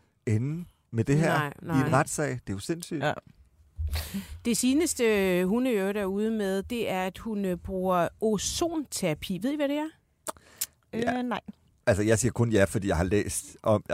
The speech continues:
Speaker 1: i artiklen, ikke? Før vidste jeg ikke noget om det.
Speaker 2: Nej. Hun har fortalt i en podcast, der hedder The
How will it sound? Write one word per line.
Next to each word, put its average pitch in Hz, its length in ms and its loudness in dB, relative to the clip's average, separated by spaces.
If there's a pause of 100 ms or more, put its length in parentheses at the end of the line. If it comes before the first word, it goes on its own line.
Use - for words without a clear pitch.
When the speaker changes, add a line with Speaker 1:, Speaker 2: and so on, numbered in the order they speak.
(120)
Speaker 1:
i 113 80 -2
artiklen, 98 500 -2
ikke? 104 160 -4
Før 107 220 6
vidste 85 300 -4
jeg 78 60 -2
ikke 67 120 -10
noget - 140 -14
om - 140 -18
det. - 260 -14
Speaker 2:
Nej. 147 180 -6 (380)
Hun 208 140 0
har 226 60 0
fortalt 226 280 -2
i 262 40 -2
en 262 80 -2
podcast, 208 520 -2
der 208 60 0
hedder 190 160 -2
The - 40 -6